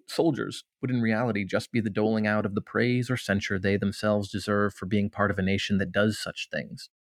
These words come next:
The difference, though, is that it's impossible for the veteran to pretend he has clean hands.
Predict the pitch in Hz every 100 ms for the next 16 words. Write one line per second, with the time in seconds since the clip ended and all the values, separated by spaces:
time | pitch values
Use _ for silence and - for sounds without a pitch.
0 | _ _ _ 135 147 143 107 - 92 90
1 | - - - 139 135 120 - 117 - 110
2 | 110 98 - 98 95 101 95 92 - 101
3 | - 101 95 92 87 - - 110 101 92
4 | 98 90 82 82 -